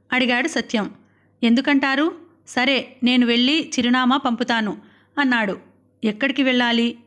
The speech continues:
ఆ ప్రశ్న అతని ముందు నిలిచింది. రాధ ప్రవర్తనకు కారణం సత్యంలోని ఆకర్షణ? అంత అబద్ధం ఆడి తన జీవితంతో చెలగాటమాడితే ఆ పిల్లకేం వచ్చింది?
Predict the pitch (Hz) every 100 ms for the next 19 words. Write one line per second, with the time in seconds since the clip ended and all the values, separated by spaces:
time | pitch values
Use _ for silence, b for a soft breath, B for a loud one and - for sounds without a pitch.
0 | 226 226 233 226 - 262 233 226 226 226
1 | 277 233 - 233 202 180 B B B B
2 | 226 226 254 269 247 247 247 262 254 240
3 | 214 233 240 226 - - 233 226 262 262
4 | 262 262 208 220 240 - 226 226 349 B
5 | B B B 226 262 277 226 214 233 262
6 | 254 233 226 240 - 233 226 214 220 254
7 | 262 247 247 262 262 233 220 240 254 247
8 | 233 220 262 294 220 B B B 214 220
9 | 240 240 247 277 262 254 269 247 247 262